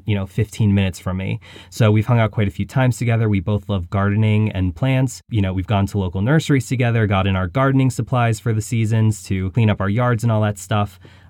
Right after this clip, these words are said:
So I, I'm really fortunate for that experience that I got to meet this person through that.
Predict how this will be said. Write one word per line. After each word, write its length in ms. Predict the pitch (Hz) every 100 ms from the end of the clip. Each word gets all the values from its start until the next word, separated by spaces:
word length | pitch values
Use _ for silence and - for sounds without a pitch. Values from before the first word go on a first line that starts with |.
| -
So 300 | - 123 117
I, 220 | 117 120
I'm 220 | 117 120
really 160 | 131 127
fortunate 480 | - 113 104 101 92
for 160 | 107
that 160 | 101 92
experience 460 | 87 - 101 95 -
that 140 | 92
I 60 | 92
got 140 | 90
to 120 | -
meet 160 | 101 95
this 120 | 87
person 440 | - 107 98 92 87
through 200 | 95 90
that. 260 | - -